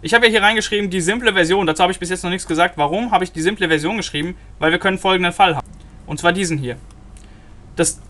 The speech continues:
Teil, ich gehe noch mal eins zurück, ist quasi genau dasselbe wie hier, nur dass die eine Kante hier so ein bisschen rübergezogen ist. Das ist genau das, was hier passiert ist. So, und jetzt machen wir unser Scanline-Verfahren.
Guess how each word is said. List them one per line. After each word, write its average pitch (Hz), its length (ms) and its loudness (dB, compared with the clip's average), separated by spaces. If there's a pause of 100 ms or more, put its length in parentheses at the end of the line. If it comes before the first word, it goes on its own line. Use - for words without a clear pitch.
(200)
Teil, 180 380 6
ich - 80 -12
gehe 175 80 -4
noch 170 60 2
mal 160 80 4
eins 151 160 2
zurück, 214 300 2
ist - 320 -4
quasi 170 280 4
genau 170 180 4
dasselbe 160 280 2
wie 151 60 -4
hier, 208 180 -2
nur 196 100 -2
dass 180 140 -4
die - 120 0
eine 165 200 2
Kante 170 300 0
hier 156 180 0
so 151 80 -2
ein 147 80 -4
bisschen 147 220 -6
rübergezogen 143 560 -4
ist. 175 300 -8 (600)
Das - 120 -8
ist - 100 -6
genau 160 180 2
das, 160 160 -2
was 147 120 -6
hier 160 100 0
passiert 170 320 -4
ist. 247 240 -4 (340)
So, 156 180 0
und 147 80 -2
jetzt 170 120 0
machen 202 160 -2
wir 180 60 2
unser 156 140 0
Scanline-Verfahren. 151 840 -2